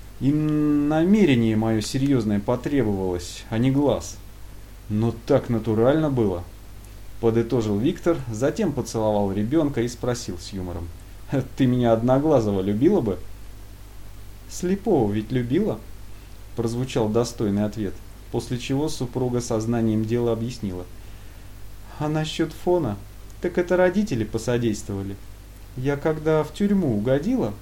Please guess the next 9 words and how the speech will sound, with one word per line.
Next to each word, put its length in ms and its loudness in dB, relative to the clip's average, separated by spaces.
попросила 560 0
маму 400 2
позаботиться 720 0
о 40 -4
твоём 320 -2
развитии. 520 -4
Верила, 460 2
что 180 -6
справишься. 600 -2